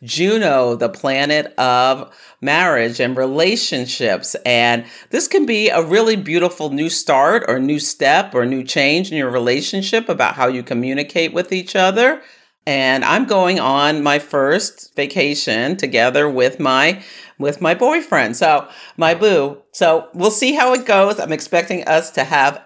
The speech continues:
an amazing time. And I'm going to be continually thinking about, you know, driving slowly and, and making sure we stay safe and alert about what's going on on the road and not letting ourselves get distracted as we are,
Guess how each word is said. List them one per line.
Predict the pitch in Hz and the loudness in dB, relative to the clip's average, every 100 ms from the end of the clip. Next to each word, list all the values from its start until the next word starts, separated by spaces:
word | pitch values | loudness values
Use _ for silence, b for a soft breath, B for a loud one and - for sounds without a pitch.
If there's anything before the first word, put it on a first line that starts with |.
| - | -2
an | 143 139 - | 0 0 -2
amazing | 123 135 135 175 214 262 | -4 0 2 0 -4 -2
time. | 185 147 165 | 0 0 -2
And | - | -2
I'm | 127 147 185 | 0 0 0
going | 151 151 | -2 -2
to | 151 | -4
be | 139 139 139 B B | -4 -4 -6 B B
continually | - 131 - 180 170 143 | -6 -4 0 0 2 0
thinking | 135 - 196 208 180 | -2 -2 -2 -2 -2
about, | 135 127 113 107 - B B B | -2 2 2 2 0 B B B
you | 131 | -2
know, | 123 120 | 0 0
driving | 127 123 131 135 131 | 2 2 2 0 -4
slowly | 127 131 117 139 131 110 104 98 | -4 -2 0 0 0 -2 -2 -2
and, | 92 95 107 | -4 -6 -6
and | 101 | -2
making | 117 123 120 | -2 -4 -6
sure | - 120 110 | -4 -4 -4
we | 107 | -6
stay | - 120 120 117 | -6 -2 0 0
safe | - 117 113 110 107 | -2 0 0 0 -4
and | 104 | -6
alert | 101 107 123 107 - | -4 -2 -2 -2 -2
about | 98 95 - | -2 -2 0
what's | 113 120 | -2 -2
going | - 120 117 | -4 -4 -4
on | 95 113 117 104 _ - | -4 -4 -4 -6 _ -10
on | 110 | -8
the | 110 | -8
road | 107 117 120 120 104 - B B | -4 0 2 2 -2 -10 B B
and | - 107 | -6 -2
not | 123 123 127 | 0 2 0
letting | 127 127 120 | 0 -2 -2
ourselves | 113 113 - 113 120 - | -2 -2 -2 -2 -2 -8
get | 120 117 - - | -4 -4 -4 -14
distracted | 123 113 - 113 107 117 - 98 90 92 - | -12 -10 -10 -4 0 0 -4 -4 -4 -4 -4
as | 98 98 98 | -4 -4 -8
we | 104 98 | -10 -8
are, | - 101 95 98 | -6 -4 -4 -6